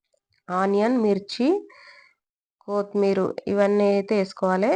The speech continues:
నేను వేసుకు-, నా దగ్గర క్యారెట్ లేదు, అందుకే వేసుకోలేదు. పచ్చిమిర్చి,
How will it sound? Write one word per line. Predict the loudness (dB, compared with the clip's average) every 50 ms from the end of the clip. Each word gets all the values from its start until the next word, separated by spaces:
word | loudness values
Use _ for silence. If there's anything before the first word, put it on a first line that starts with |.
| 0 0
నేను | -2 0 0 0 0
వేసుకు-, | -2 -4 -8 -10 -8 -6 -6 -4 -2 -2 0
నా | 0 2 2
దగ్గర | 2 2 2 0 2 2
క్యారెట్ | 4 4 4 4 2 -2 -4 -4 -4
లేదు, | -2 -2 -2 -2 0
అందుకే | 0 0 -2 -2 -2 -2 -2
వేసుకోలేదు. | -2 -4 -6 -6 -4 -2 0 0 2 2 2 0 0 -2 -6 -14 -20 -20 -20 _ -20 -20 _ _ _
పచ్చిమిర్చి, | -12 -12 -8 -4 -2 0 0 0 0 -2 -4 -8 -4 -2